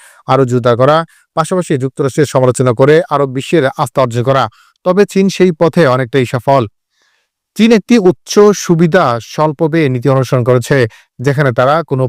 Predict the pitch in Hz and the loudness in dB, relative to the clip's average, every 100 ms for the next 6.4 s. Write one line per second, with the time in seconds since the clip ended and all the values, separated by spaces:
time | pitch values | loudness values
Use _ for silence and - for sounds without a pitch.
0 | - 151 - 165 - 147 135 147 127 131 | -2 -4 -2 -4 -2 -4 -2 0 0 -2
1 | - 123 120 - 135 135 120 120 110 147 | 0 -2 0 -2 -2 0 0 0 0 0
2 | 160 - _ _ 139 147 139 185 - 180 | 0 -6 _ _ -4 -2 -2 -4 -2 -2
3 | 180 - 151 - 143 127 123 139 127 117 | -2 -2 0 0 0 0 -2 0 0 0
4 | 151 113 - _ _ _ - 185 226 233 | 0 -2 -6 _ _ _ -2 2 2 2
5 | 190 - 180 175 190 196 - 160 156 151 | -2 -2 -4 -2 -2 -2 -4 -4 -2 -2
6 | 147 165 143 160 | -2 -2 2 4